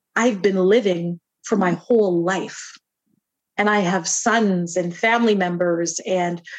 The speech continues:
a whole family that is going to continue to live the world in a way that isn't always kind or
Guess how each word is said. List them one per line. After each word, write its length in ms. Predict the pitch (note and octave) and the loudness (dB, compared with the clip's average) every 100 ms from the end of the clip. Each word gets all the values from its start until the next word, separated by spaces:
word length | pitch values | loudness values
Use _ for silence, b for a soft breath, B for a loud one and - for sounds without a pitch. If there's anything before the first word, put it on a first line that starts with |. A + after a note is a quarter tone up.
| B B _ _ _ - | B B _ _ _ -10
a 40 | |
whole 300 | - C4 B3 | 0 4 4
family 680 | A#3 - A#3+ C4 C4 G#3 F3 | 2 0 2 4 4 4 4
that 240 | F3 F3+ - | 4 0 0
is 160 | G3+ | -2
going 280 | - G3+ G3+ | 0 0 0
to 120 | G3+ | -2
continue 760 | - G#3 F3+ - A#3+ A#3+ G3+ E3+ | -2 -4 -2 2 6 6 6 2
to 340 | E3+ F#3+ F3 F3 | 0 0 0 0
live 440 | F#3 F#3+ A#3+ B3 G3 | 0 4 4 4 2
the 80 | A3 | 2
world 600 | F3+ G#3+ G#3+ F#3 E3+ E3+ - _ _ _ _ _ _ _ | 4 4 6 4 0 -2 -10 _ _ _ _ _ _ _
in 140 | - G#3+ | 0 2
a 80 | G3 | 4
way 240 | G#3 G#3 | 4 4
that 160 | G#3 G#3 | 4 2
isn't 260 | G#3+ A#3 - | 4 0 2
always 420 | G3 G#3 G3+ G3+ | 2 4 2 0
kind 600 | - - A3+ G#3 F3+ E3+ | -6 -2 0 0 0 0
or 180 | F3+ | -2